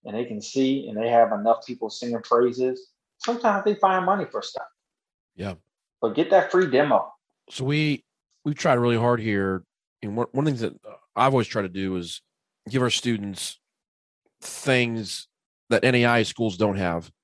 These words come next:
Speaker 2: you know, and I, and I, uh, we'll kinda finish our segment off today with this here in a minute, but, um, you know, we went out and bought a diagnostic ultrasound last year.
Speaker 1: Nice.
Speaker 2: That,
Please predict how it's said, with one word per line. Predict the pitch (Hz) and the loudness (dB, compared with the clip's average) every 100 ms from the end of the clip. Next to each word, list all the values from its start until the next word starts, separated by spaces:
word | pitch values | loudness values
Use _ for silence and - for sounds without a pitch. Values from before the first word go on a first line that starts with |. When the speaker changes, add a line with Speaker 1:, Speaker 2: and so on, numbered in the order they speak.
| _ _ _ _ _ _ _ | _ _ _ _ _ _ _
Speaker 2:
you | 101 | -2
know, | 101 98 98 - | 2 2 0 0
and | 120 | 0
I, | |
and | 101 117 | 0 0
I, | 113 110 107 104 | 0 0 -2 -2
uh, | 98 95 95 101 - - - _ - _ | -4 -6 -8 -10 -20 -20 -20 _ -20 _
we'll | 110 | -12
kinda | - 127 | -4 -4
finish | 110 120 110 | -2 -6 -4
our | 107 95 | -2 -2
segment | - 110 98 | -2 -4 -2
off | 95 - | -4 -4
today | 104 101 95 87 - _ | -2 0 0 -4 -12 _
with | 98 101 | -8 -6
this | 101 | -6
here | 107 90 | -8 -8
in | |
a | 92 | -6
minute, | 90 80 | -6 -6
but, | 87 82 _ _ _ _ _ _ - | -6 -8 _ _ _ _ _ _ -8
um, | 92 87 82 82 80 _ - - - _ _ _ | -6 -6 -8 -12 -18 _ -20 -20 -20 _ _ _
you | 113 | -2
know, | 110 | -2
we | 107 123 123 120 120 | 0 0 2 2 0
went | 104 123 | -2 0
out | 120 | 0
and | 110 | 2
bought | 113 110 | 2 2
a | 101 | 0
diagnostic | 95 113 110 113 104 95 | 2 2 2 -4 -6 -6
ultrasound | 104 104 - 95 92 | -6 -6 -4 -4 -2
last | 87 85 - | -4 -4 -8
year. | 73 69 - _ _ _ _ _ _ | -10 -12 -18 _ _ _ _ _ _
Speaker 1:
Nice. | 113 123 120 | -12 -8 -2
Speaker 2:
That, | 101 | -2